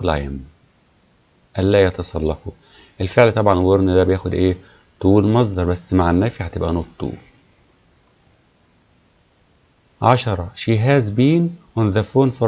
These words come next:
an hour، يعني بقالها بتتكلم إيه؟ لمدة ساعة. She نقط to have an interesting conversation، في علامة تعجب هنا، يبقى يبدو إنها عندها إيه؟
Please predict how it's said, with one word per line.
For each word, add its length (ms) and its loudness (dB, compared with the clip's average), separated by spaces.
an 40 0
hour، 280 0
يعني 140 0
بقالها 240 2
بتتكلم 580 -2
إيه؟ 300 2
لمدة 300 2
ساعة. 640 0
She 140 -8
نقط 560 0
to 40 2
have 280 0
an 240 -2
interesting 500 -4
conversation، 920 -2
في 160 -2
علامة 400 2
تعجب 300 0
هنا، 360 -4
يبقى 240 0
يبدو 200 2
إنها 160 4
عندها 340 2
إيه؟ 300 0